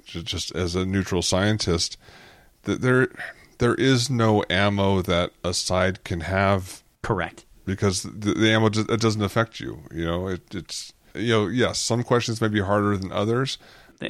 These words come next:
Speaker 2: they, it might be uncomfortable for a moment.
Speaker 1: But, I mean, that, that's, that's your job to be able to answer the hard questions. That's what you're an expert in. And, um, a-, I mean, there's no, a-, you're, they're not, i-,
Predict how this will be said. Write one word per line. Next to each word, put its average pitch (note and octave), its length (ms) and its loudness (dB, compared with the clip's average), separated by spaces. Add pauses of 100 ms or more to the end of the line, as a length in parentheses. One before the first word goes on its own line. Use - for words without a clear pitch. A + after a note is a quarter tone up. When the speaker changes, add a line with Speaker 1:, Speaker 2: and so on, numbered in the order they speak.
Speaker 2:
they, F#3 140 6
it F3 380 4
might F3 200 6
be E3 80 6
uncomfortable A2+ 600 2
for G#2 160 0
a G2 40 2
moment. F#2 340 -2 (320)
Speaker 1:
But, C3 340 4 (140)
I - 60 -8
mean, A2+ 220 -2
that, A2+ 180 0
that's, A2 320 0
that's - 280 -2
your A2 120 4
job G2 360 2
to - 80 -12
be G2 100 2
able G2 200 0
to - 200 -4
answer F2+ 360 -4
the F2 120 -2
hard F2 180 -2
questions. G2 400 -2
That's E2+ 240 0
what F2+ 180 -4
you're F2+ 120 2
an F2 100 -6
expert G#2 400 -6
in. D#2+ 280 -6 (540)
And, F#2+ 600 0 (440)
um, F2 520 -2 (120)
a-, F2+ 320 -4
I A#2+ 80 -2
mean, B2+ 180 2
there's D3+ 200 2
no, C#3+ 300 2
a-, F#2 200 -4
you're, C3+ 220 2
they're D3 220 2
not, D3 300 4 (360)
i-, C3 80 -4